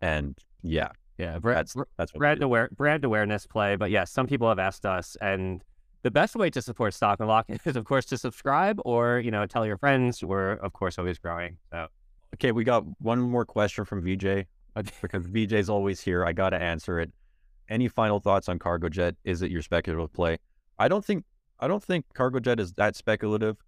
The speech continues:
Speaker 1: really. I mean, they're generating a lot of cash flow, and, um, but that said, though, it's not a huge position. It's probably, like, two percent of my portfolio. I like the company, so yeah, that's my opinion. I don't, I don't think it's very speculative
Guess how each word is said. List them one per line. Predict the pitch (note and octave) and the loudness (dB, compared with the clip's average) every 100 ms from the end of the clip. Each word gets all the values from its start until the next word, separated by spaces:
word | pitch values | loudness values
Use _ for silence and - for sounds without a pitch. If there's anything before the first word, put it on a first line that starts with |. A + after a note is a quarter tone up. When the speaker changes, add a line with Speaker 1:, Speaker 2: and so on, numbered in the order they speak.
| _ _ _ _ _ _ - | _ _ _ _ _ _ -10
Speaker 1:
really. | E2+ G#2 A#2+ A#2 - | -2 2 2 0 -2
I | G2 | 0
mean, | G#2 G#2+ | 2 2
they're | G#2 | 2
generating | A#2 C3+ B2+ A#2 | 2 2 0 0
a | |
lot | G2 G2+ | 2 2
of | G2+ | 2
cash | E2+ E2+ - | 0 0 -2
flow, | F#2 F2 F2 - - | 0 0 0 -6 -6
and, | G2+ F2 E2 | -4 -2 0
um, | D#2+ D2+ D2 - _ _ _ _ - _ _ _ _ _ _ _ _ _ _ _ _ | -2 -2 -8 -14 _ _ _ _ -20 _ _ _ _ _ _ _ _ _ _ _ _
but | G2 | 0
that | C3+ C3+ | 2 4
said, | - A#2 | 2 2
though, | A#2 | 2
it's | G#2 | 2
not | A2+ F#2+ | 2 0
a | |
huge | - F2+ | 0 -2
position. | - D#2+ D#2+ | -2 -4 -4
It's | E2+ | 0
probably, | A2 G#2 | 2 2
like, | F#2 | 0
two | - G2+ | -2 -6
percent | F#2+ G#2 G#2 | -4 -2 0
of | |
my | G#2 | 0
portfolio. | G#2 G#2+ - G#2 G#2+ A2 A2+ - - | 0 -4 -2 -2 0 0 -4 -8 -2
I | |
like | F2+ F#2+ | 0 0
the | G2+ | 0
company, | G#2 F#2+ F#2+ F#2+ F#2 - _ _ - | -2 -2 -2 -4 -6 -18 _ _ -20
so | - E2+ D#2 - - | -2 0 0 -4 -2
yeah, | E2+ E2 - _ _ _ _ _ _ _ _ _ - | -2 -2 -10 _ _ _ _ _ _ _ _ _ -2
that's | G2+ | 0
my | G2+ E2+ | 2 0
opinion. | - D#2+ D2 | -2 -6 -4
I | F2+ | -2
don't, | F2+ F2 | 0 0
I | |
don't | E2 D#2 | 0 -2
think | D#2+ | -4
it's | E2 | -4
very | E2+ | -4
speculative | D#2 E2+ E2 - | -4 -8 -6 -8